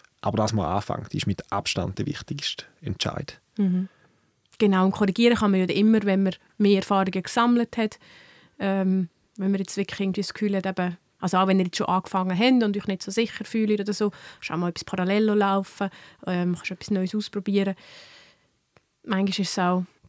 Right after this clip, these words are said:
Speaker 2: sind's dann auch, wie du gesagt hast, die Kosten, die man muss tragen, wenn man irgendwo vielleicht gerade nicht einen Freund hat, der einem noch raushilft, aber, ähm, es gibt sehr viele Möglichkeiten und darum freue ich mich sehr, dass ihr auch den Markt so aufmischt und neue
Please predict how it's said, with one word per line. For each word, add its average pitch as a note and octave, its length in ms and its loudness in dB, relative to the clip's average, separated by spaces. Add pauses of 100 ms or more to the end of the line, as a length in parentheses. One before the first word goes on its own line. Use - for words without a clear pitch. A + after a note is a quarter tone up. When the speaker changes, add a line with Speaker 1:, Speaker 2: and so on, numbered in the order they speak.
(120)
Speaker 2:
sind's G#3+ 240 -2
dann G#3+ 120 0
auch, F#3+ 100 0
wie G#3 80 2
du A3 100 -2
gesagt G#3 260 -2
hast, G#3 120 -2
die G3+ 80 -6
Kosten, G3 400 -6
die G3 40 -2
man G3 100 0
muss F#3+ 220 -2
tragen, G#3 460 -2
wenn F#3+ 140 -2
man F#3+ 100 -2
irgendwo F#3+ 580 -4 (140)
vielleicht G#3 240 0
gerade - 160 -2
nicht A3 120 6
einen A3 60 4
Freund A3 300 8
hat, A3 160 2
der G#3+ 60 6
einem G3+ 160 4
noch - 80 -2
raushilft, B3+ 680 2
aber, G3+ 340 2
ähm, F#3+ 220 2
es - 140 -8
gibt - 140 -4
sehr F#3+ 160 -6
viele F#3+ 140 -4
Möglichkeiten B3 520 0
und G#3+ 80 0
darum A#3 160 2
freue A3 200 4
ich G#3+ 80 0
mich A3 120 -6
sehr, A3 180 4
dass G#3+ 160 -2
ihr G3+ 160 2
auch G3 120 4
den G3+ 260 0
Markt G3 340 2
so - 160 -4
aufmischt D4+ 560 2
und A3+ 280 0
neue A3 340 6